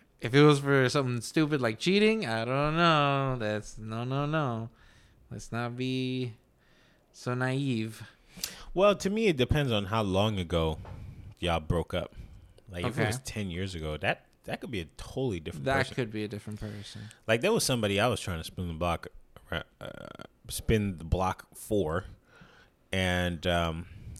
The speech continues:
Speaker 2: I mean, this isn't recent, but it was years after we had talked,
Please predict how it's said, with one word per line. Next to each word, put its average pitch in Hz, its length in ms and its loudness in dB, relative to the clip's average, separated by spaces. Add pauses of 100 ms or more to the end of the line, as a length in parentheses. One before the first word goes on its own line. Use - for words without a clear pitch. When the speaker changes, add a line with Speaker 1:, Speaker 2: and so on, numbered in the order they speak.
Speaker 2:
I 98 60 -6
mean, 95 120 -2
this 98 120 -2
isn't 80 280 -4 (120)
recent, 80 480 -4
but 92 160 -2
it 85 60 0
was 80 200 -6
years 90 480 0 (100)
after 85 580 -6 (380)
we 85 180 -8
had 78 120 -12
talked, 90 400 -6